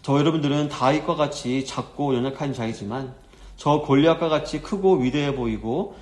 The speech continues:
강력해 보이는 이 세상에서 믿음으로 승리할 수 있어야 합니다. 그렇다면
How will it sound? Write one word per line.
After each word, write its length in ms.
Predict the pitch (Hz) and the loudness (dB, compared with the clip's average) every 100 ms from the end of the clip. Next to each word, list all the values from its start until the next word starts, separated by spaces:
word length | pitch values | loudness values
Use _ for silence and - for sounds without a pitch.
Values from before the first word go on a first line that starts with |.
| - | -18
강력해 480 | - 131 143 156 165 | -6 -2 0 0 -4
보이는 500 | 127 113 104 123 139 | -4 -4 -4 -6 -6
이 80 | 110 | -8
세상에서 720 | - 156 139 120 120 180 - - | -10 -8 -8 -6 -8 -8 -10 -12
믿음으로 640 | 113 127 170 139 104 120 143 | -4 -2 0 -2 -2 -6 -8
승리할 320 | - 170 170 147 | -6 -2 -2 -4
수 160 | - | -6
있어야 280 | 120 - 117 | -8 -6 -10
합니다. 380 | 117 98 95 92 - - - - - - - - - | -8 -12 -14 -18 -20 -20 -18 -16 -16 -16 -16 -16 -4
그렇다면 600 | 175 175 143 131 - | -2 0 0 0 -2